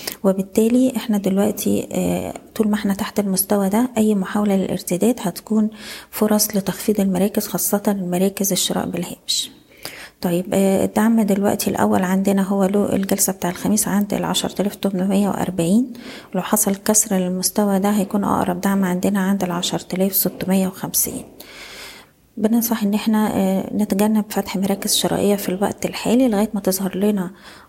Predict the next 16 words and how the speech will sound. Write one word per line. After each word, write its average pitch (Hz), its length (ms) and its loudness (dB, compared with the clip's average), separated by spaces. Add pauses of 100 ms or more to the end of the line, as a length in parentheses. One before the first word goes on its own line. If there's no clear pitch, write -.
(140)
إشارة 214 380 0
شراء 196 400 0
واضحة، 277 480 0
ونستغل 214 520 2
أي 220 220 2
محاولة 202 380 -2
للارتداد 196 680 0
إن 196 200 -2
احنا 202 180 -4
نخفض 196 400 -4
فيها 208 300 2
المراكز 190 480 -2
بتاعتنا، 208 580 0 (520)
وخاصة 196 800 0
المراكز 180 760 0
الهامشية. 170 600 -2